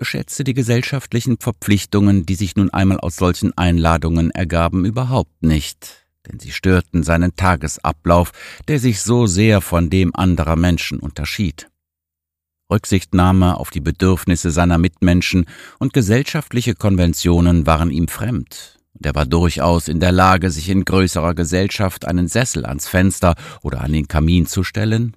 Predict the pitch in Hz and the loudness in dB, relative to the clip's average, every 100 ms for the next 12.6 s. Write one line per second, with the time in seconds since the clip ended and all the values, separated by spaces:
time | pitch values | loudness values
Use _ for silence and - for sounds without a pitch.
0 | _ 127 - 123 78 78 - 90 - 98 | _ -8 -2 0 0 -2 -6 -8 -6 -4
1 | 98 98 104 - 113 - 80 82 - 80 | 0 0 0 -2 -4 -4 -6 -6 -2 0
2 | 78 87 80 - _ _ _ _ _ _ | 0 0 -2 -4 _ _ _ _ _ _
3 | _ _ _ _ _ _ - 151 170 156 | _ _ _ _ _ _ -4 2 2 2
4 | - - 117 113 143 147 156 - 143 - | -4 0 0 0 0 0 -2 -2 -4 -2
5 | 87 123 - - 139 - 101 117 160 - | -4 -4 -8 -8 -10 -4 0 0 0 -4
6 | - 143 - 92 90 87 92 107 - - | -6 -8 -4 0 2 2 0 -2 -4 -6
7 | 78 - 71 67 65 65 73 73 80 73 | -6 -4 -2 -2 -4 -2 -2 2 2 0
8 | _ _ _ _ _ _ _ _ _ - | _ _ _ _ _ _ _ _ _ -12
9 | - 73 78 78 76 78 80 - 76 73 | -2 0 2 0 0 0 0 -2 -2 0
10 | 76 82 76 69 69 78 73 69 60 - | 0 -2 -2 -4 -2 -4 -4 -10 -12 -10
11 | - - - _ _ _ _ _ _ _ | -8 -8 -10 _ _ _ _ _ _ _
12 | 143 120 117 113 - - | 0 2 2 -2 -10 -20